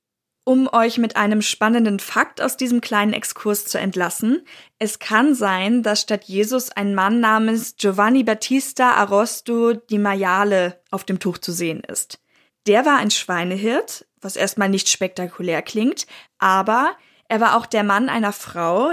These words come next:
die wir durch Leonardo da Vinci heute als Mona Lisa kennen.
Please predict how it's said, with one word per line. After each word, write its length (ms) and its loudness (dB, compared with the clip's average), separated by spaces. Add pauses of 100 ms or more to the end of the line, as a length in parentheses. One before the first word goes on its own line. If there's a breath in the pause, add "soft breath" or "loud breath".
die 160 0
wir 100 2
durch 220 0
Leonardo 440 0
da 200 0
Vinci 400 0
heute 280 0
als 240 -2
Mona 240 0
Lisa 340 0
kennen. 420 -12